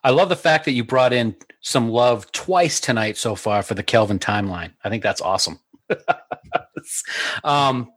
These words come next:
one of the things that I wanted to bring out is something that really stood out to me was Sonequa Martin Green.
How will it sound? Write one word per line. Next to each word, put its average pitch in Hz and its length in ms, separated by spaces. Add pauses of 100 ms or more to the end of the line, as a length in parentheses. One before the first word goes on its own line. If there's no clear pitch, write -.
(400)
one 160 240
of 185 80
the 180 80
things 151 240
that 135 100
I 135 120
wanted 131 240
to 123 80
bring 113 240
out 110 340
is 117 240
something 120 340
that 107 200
really 117 200
stood 113 220
out 107 200
to 101 100
me 104 200
was 98 400 (300)
Sonequa 123 420
Martin 110 260
Green. 95 340